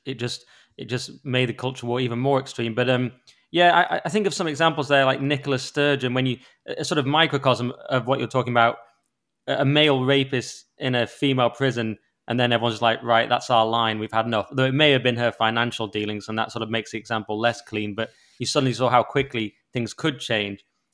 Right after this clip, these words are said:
But there's loads of things I wanted to pick up there, and I wanted to get onto Holland later as well. But I wanted to quickly ask, though,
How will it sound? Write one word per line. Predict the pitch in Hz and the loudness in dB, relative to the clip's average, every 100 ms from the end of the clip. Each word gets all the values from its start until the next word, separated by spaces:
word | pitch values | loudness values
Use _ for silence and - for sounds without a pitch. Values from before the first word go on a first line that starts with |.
| _ | _
But | 139 | 2
there's | 139 | 4
loads | 185 175 | 6 4
of | |
things | 165 | 4
I | 147 | 4
wanted | 139 | 4
to | - | 0
pick | 131 | 2
up | 151 147 | 4 6
there, | 120 | 6
and | 120 | 6
I | |
wanted | 123 135 | 4 2
to | 131 | 2
get | |
onto | 127 120 | -2 -2
Holland | 113 135 123 110 | 0 2 2 0
later | 127 131 127 | 0 0 -2
as | 107 | -2
well. | 127 117 | 2 4
But | 117 | 4
I | |
wanted | 151 139 | 4 2
to | |
quickly | 139 151 135 | -2 -4 0
ask, | 143 131 - | 0 -2 -2
though, | 107 | -4